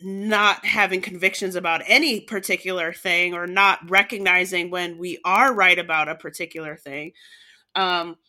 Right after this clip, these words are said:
but th-, I, I think that we can be right and not be dismissive and not devalue other human beings based on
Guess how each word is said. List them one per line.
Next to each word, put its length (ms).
but 240
th-, 160
I, 260
I 120
think 260
that 180
we 120
can 220
be 220
right 320
and 200
not 340
be 200
dismissive 920
and 140
not 280
devalue 760
other 260
human 480
beings 580
based 380
on 400